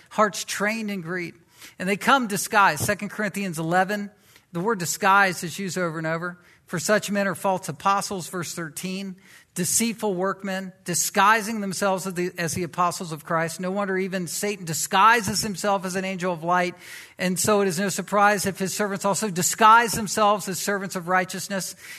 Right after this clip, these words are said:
And their disguise is so good that they pull off all kinds of weird things. People will find themselves following as the herd is following a false leader, and Paul is using sarcasm to try to snap them out of it. Verse nineteen,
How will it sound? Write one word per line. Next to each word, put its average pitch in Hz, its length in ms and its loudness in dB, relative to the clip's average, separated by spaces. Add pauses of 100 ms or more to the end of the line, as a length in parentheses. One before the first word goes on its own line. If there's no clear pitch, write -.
And 214 140 0
their 240 80 4
disguise 277 520 4
is 233 120 -4
so 240 160 4
good 226 300 2
that 196 120 -4
they 214 140 2
pull 285 320 0
off 240 240 6
all 240 240 4
kinds 240 380 0
of 156 260 -8
weird 247 400 -2
things. 220 540 -4 (260)
People 285 580 2
will 226 140 2
find 277 400 4
themselves 220 540 2
following 220 840 4 (480)
as 196 300 2
the 196 120 0
herd 269 420 4
is 190 160 -2
following 247 560 4
a 160 60 -6
false 226 360 2
leader, 214 460 -2 (260)
and 190 320 2
Paul 269 240 4
is 190 120 -2
using 214 260 -2
sarcasm 202 720 0
to 170 80 -4
try 233 240 4
to 180 160 2 (160)
snap 233 500 0
them 220 200 -2
out 226 180 6
of 170 140 -2
it. 143 120 -10
Verse 185 280 -4
nineteen, 220 420 -6